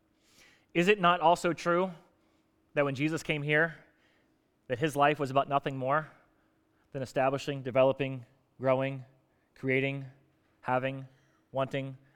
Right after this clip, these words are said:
a loving relationship with you that he might be able to enjoy for all eternity?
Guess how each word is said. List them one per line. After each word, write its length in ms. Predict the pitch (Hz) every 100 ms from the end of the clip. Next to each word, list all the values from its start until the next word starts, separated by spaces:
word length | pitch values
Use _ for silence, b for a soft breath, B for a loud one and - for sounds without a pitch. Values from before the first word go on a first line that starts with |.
| -
a 80 |
loving 300 | 120 127 131
relationship 480 | 123 127 - 120 127
with 140 | 120 120
you 200 | 127 131 - _ _ _ _ _ _ -
that 120 | 110
he 80 | 131
might 160 | 127
be 80 | 135
able 60 | 127
to 60 |
enjoy 260 | 120 120 123
for 140 | 123
all 300 | 117 120 120
eternity? 400 | 135 123 123 143